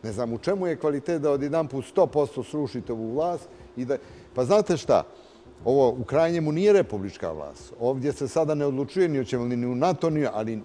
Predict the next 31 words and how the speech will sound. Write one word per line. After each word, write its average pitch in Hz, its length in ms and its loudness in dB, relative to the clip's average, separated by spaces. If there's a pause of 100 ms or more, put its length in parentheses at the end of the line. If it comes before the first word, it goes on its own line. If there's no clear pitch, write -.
(120)
je 98 120 -2
vrlo 170 280 -4
loša 165 360 -4
poruka 151 380 -2
ako 123 160 -4
bi 117 120 -6
se 123 140 -6
ponovili 123 560 -6 (340)
Rožajsko, 120 920 0 (100)
Beransko 120 800 0
i 117 80 -4
tako 117 340 -2
dalje 117 300 0
nekakve 104 500 -6
poruke. 135 540 -2 (500)
Iako 135 340 2
bi 120 140 -2
vam 127 180 0
na 127 80 0
vlast 139 460 4
došli 135 420 0
u 131 100 4
opštinama, 120 720 0
sad 131 200 2
u 110 60 -4
petnaest, 117 420 -4
dvadeset 113 480 -2
opština 110 420 -4
došle 120 460 -4
one 139 340 -2
snage 113 640 -6